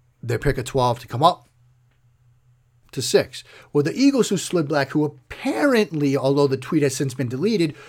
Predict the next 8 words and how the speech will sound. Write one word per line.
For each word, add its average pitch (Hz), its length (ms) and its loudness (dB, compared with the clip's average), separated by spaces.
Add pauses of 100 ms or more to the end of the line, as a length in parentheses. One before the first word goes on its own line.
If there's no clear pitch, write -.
(140)
were 139 120 0
trying 185 500 0
to 175 100 -2
get 143 200 4
up 139 100 4
for 139 160 0
Zach 123 320 0
Wilson, 160 720 4